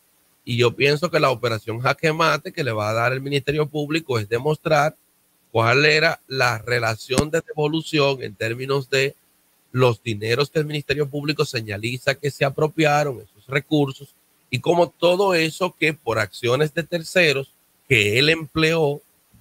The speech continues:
eh, generaban, eh, riquezas, generaban recursos ilegítimos, pues entonces llegaban finalmente a Jean Alain.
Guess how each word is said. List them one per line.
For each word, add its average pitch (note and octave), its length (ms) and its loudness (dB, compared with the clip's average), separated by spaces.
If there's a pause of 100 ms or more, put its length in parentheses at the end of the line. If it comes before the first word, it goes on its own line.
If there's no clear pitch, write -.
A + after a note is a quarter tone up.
eh, G#2+ 600 0 (600)
generaban, C3 880 2 (120)
eh, A#2 320 -4
riquezas, D3 600 -4
generaban G#2+ 500 -4
recursos D3+ 560 -6 (320)
ilegítimos, E3+ 800 2
pues C#3+ 160 4
entonces C3 420 -4
llegaban C3 460 0
finalmente A#2 720 -4 (420)
a C3 360 4 (120)
Jean A#2 220 2
Alain. C#3+ 320 0